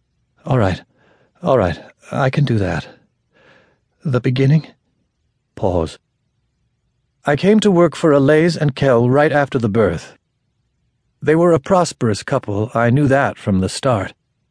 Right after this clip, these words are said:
Had a nice house on Chandra Prime and a private berth at the spaceport. Really nice. You could tell they both made good money and didn't mind spending it on the things that mattered.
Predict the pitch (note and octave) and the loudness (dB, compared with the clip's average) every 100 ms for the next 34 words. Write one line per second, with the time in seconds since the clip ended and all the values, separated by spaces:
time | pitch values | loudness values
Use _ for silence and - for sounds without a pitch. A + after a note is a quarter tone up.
0 | _ _ - C3+ C#3+ D#3 C#3+ E3 D#3 C#3+ | _ _ -4 -2 0 0 0 0 0 0
1 | A#2+ - D3 C3+ A2+ - D3+ B2 G#2 G2 | -2 0 -2 0 -2 -2 -2 -2 -2 -4
2 | E2 - G#2+ G2+ F#2+ - C#3+ A#2 G#2+ C3 | -6 -6 -2 -2 -2 -2 -2 -2 -2 0
3 | A2+ B2 B2 - D#3+ C3 - G2+ F#2 - | 0 -2 -4 -4 -2 -2 -2 -4 -4 -8
4 | _ _ _ _ _ _ C#3 C#3 G2 B2 | _ _ _ _ _ _ -2 -2 0 0
5 | G2 F#2+ - _ _ _ _ _ _ _ | -2 -6 -14 _ _ _ _ _ _ _
6 | _ _ - C#3 A3+ G3 G3+ E3 C#3+ G3 | _ _ -6 -4 -2 0 2 2 2 2
7 | F3 D3+ B2 C#3+ C3 F3+ C3 G2 G#2+ A2+ | 2 -2 0 0 2 0 0 -2 -2 -2
8 | A2 E3+ C#3 C3 A#2 - F3+ D3+ A#2 G#2+ | 0 0 2 0 -2 -2 0 2 2 2
9 | G2+ G#2 C#3 A#2 G2+ G2+ B2 C3 G#2+ F#2 | 2 0 -2 -2 -2 -2 -2 -2 -2 -4